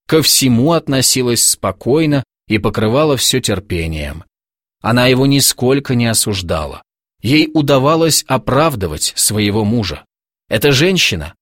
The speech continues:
применяла Евангелие к своей жизни, и поэтому Бог не спосылал ей свою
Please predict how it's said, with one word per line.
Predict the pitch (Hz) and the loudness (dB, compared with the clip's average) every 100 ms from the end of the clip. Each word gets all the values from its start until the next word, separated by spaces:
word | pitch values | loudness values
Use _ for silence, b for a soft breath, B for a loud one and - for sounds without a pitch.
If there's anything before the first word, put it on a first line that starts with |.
| _ - | _ -4
применяла | 123 123 139 175 165 | 0 2 2 2 2
Евангелие | 147 131 123 156 160 127 123 117 | 4 2 2 0 0 0 0 0
к | |
своей | - 101 110 120 | -2 -2 -2 0
жизни, | 104 107 180 156 123 104 | 0 -2 -2 0 0 0
и | |
поэтому | 101 98 113 107 98 90 | 0 0 0 -2 -2 -2
Бог | 82 147 - - _ _ _ - | 0 -2 -2 -12 _ _ _ -2
не | 123 147 | 0 2
спосылал | - 160 - 135 160 180 | 2 0 2 2 2 2
ей | 156 151 151 | 2 2 0
свою | - 107 113 131 | 0 0 0 0